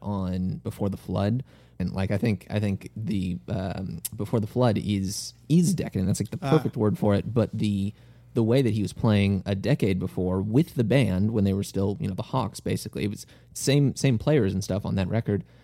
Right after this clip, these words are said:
Speaker 1: Um, it sounds like punk rock, basically, or as close as you get to punk rock in nineteen sixty-five. It's hard and it's sharp and it's angular and it's,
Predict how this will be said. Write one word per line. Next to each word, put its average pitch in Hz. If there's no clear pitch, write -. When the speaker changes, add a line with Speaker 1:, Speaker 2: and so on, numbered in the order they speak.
Speaker 1:
Um, 104
it 123
sounds 143
like 107
punk 175
rock, 92
basically, 98
or 107
as 107
close 131
as 107
you 117
get 123
to -
punk 98
rock 98
in -
nineteen 101
sixty-five. 101
It's 104
hard 120
and 101
it's 95
sharp 101
and -
it's -
angular 101
and 101
it's, -